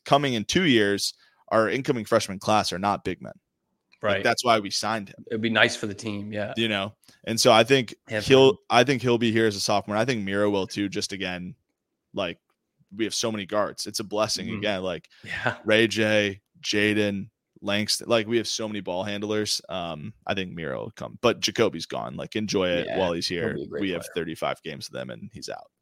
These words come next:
Speaker 2: Yeah, and I think too, one, one more quick po-, quick thought before we get out of here on, on Misi too, is that that seems to be a position more than any where if you're just not ready for the N B A,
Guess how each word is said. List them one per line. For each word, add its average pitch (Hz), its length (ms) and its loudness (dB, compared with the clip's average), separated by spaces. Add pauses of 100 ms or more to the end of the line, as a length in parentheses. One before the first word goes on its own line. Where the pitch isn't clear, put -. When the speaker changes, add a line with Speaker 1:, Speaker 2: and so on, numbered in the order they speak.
(220)
Speaker 2:
Yeah, 113 240 0
and 131 100 4
I 190 40 8
think 262 240 4
too, 147 280 12
one, 165 260 8
one 180 260 8
more 147 180 8
quick 143 320 0
po-, - 420 -4
quick - 220 2
thought - 240 -2
before 117 280 -2
we 107 100 -2
get 110 80 -2
out 110 160 0
of 110 80 -4
here 107 200 -6
on, 113 220 -6
on 120 160 2
Misi 123 340 2
too, 110 380 0
is - 160 -8
that 110 300 0 (800)
that 165 320 6
seems 202 300 2
to 175 100 4
be 165 140 8
a 151 40 8
position 139 600 0
more 127 240 4
than 120 160 2
any 127 320 2
where 120 480 2 (300)
if 123 220 -8
you're 143 120 -2
just 147 240 -4
not 117 200 2
ready 117 220 2
for 120 140 -4
the 117 180 0
N 113 140 0
B 113 180 0
A, 107 380 -2